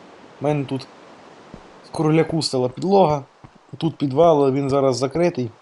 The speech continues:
У мене зараз немає кайла, щоб його відкрити. Тут в мене, ну, ресурси деякі, тут щось таке. Якийсь хлам в мене тут лишився.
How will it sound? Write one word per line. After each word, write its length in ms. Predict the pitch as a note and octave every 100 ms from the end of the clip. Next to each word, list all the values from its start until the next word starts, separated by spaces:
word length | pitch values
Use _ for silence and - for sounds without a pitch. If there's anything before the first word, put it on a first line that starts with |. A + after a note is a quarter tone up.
| -
У 40 | C3
мене 180 | C#3+
зараз 260 | C#3+ C#3+ C3
немає 220 | C#3 C3+
кайла, 300 | C3 C3+ C3+
щоб 180 | B2 A2+
його 120 | A#2
відкрити. 520 | A2+ - B2+ C#3 A#2 G#2+ - - _ - - - - - _ _ - - _ - _ _ - _ _ - _ _ _ - - - - - - _ _ _ _ _ _ _ _ C#3
Тут 220 | D#3 F#3 C#3
в 20 |
мене, 300 | D3+ C#3 C#3
ну, 300 | E3 C#3+ B2+
ресурси 720 | C#3 A#3 A#3 - E3 C#3+ C3 - _
деякі, 380 | C3 C#3 B2+ -
тут 400 | A#2 C#3 - - - -
щось 320 | - C3 -
таке. 300 | A#2+ C#3 A#2+ - _ _ _ _ _ _ _ -
Якийсь 280 | A#2+ C#3 -
хлам 280 | D#3 D3+ C3
в 40 |
мене 160 | B2 A#2
тут 240 | B2 B2
лишився. 520 | C3 F3 E3 C3+ B2